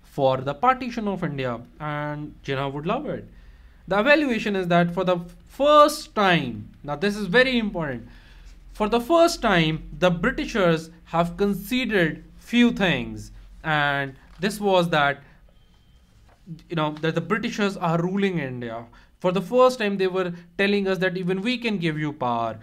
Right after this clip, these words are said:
For the first time, they did not say that Indians are unfit for ruling. Now, that is why August offer is so important in Indian history. And in, after, uh, in, in this August offer,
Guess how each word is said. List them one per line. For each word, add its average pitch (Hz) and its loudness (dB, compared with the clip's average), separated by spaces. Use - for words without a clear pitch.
For 175 0
the 190 2
first 233 2
time, 175 0
they 180 0
did 190 2
not 220 0
say 156 -2
that 175 2
Indians 185 -4
are 185 0
unfit 202 0
for 156 0
ruling. 120 -6
Now, 160 -2
that 180 -2
is 180 -6
why 170 2
August 170 -2
offer 170 -2
is 151 -10
so 220 -4
important 180 0
in 151 -8
Indian 143 -10
history. 123 -12
And 156 2
in, 190 -2
after, 175 -4
uh, 175 -4
in, 175 -4
in 180 -4
this 175 -2
August 175 -2
offer, 202 -2